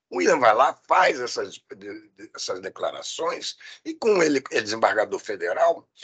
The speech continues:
nós temos cinco mil pessoas, vamos dizer assim, do nosso lado, que são pró-reparação, a favor da luta. Quando ele faz, cinco mil outras que são contra, a favor,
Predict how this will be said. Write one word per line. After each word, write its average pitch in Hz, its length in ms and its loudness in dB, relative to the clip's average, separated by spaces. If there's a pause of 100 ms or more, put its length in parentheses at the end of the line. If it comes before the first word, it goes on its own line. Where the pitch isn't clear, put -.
(140)
nós 185 180 -2
temos 214 260 2 (100)
cinco - 300 -6
mil 220 180 0
pessoas, 196 840 0 (300)
vamos 147 180 -12
dizer 165 60 0
assim, 156 300 -4
do 147 100 -6
nosso 175 300 2
lado, 110 380 2 (100)
que 127 100 -18
são 160 420 -10 (300)
pró-reparação, 156 1080 -2
a - 60 -8
favor 143 300 -4
da - 140 0
luta. 110 260 -10 (220)
Quando - 220 0
ele 147 160 2
faz, 185 400 2 (220)
cinco - 520 -2
mil 208 260 6
outras 202 480 6
que - 100 -14
são 147 240 -8
contra, 170 340 0
a - 40 -14
favor, 170 560 2